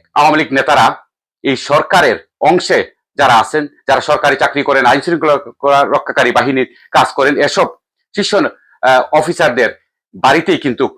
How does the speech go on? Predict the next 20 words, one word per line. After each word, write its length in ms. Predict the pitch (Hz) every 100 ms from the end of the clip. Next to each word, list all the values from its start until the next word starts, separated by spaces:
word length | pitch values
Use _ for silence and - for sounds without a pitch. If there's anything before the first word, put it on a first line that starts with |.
| _
অনেকে 260 | - 196 190
আত্মগোপন 420 | - - 117 113 110
করে 180 | 101 98
আছেন। 200 | - - _ -
কিছুদিন 320 | 196 202 185
আগে 220 | 143 113 - _ _ _ _ _ 127
নিক্সন 320 | 185 - 196
চৌধুরী 380 | 160 135 123 190 _ _ _ -
দৈনিক 240 | 151 160 -
ইত্তেফাক 420 | 196 - 190 180
অফিসে 380 | 160 123 139 127 87 - -
আত্মগোপন 480 | 135 - 131 127 123
করে 180 | 120 117
আসছিল 220 | - 107 95 - _
শেখ 160 | 160 131
হাসিনা 240 | 135 131
পতনের 380 | 127 123 117 101
পর। 100 | 95 90 _ -
আপনারা 260 | 120 156
জানেন, 260 | 156 151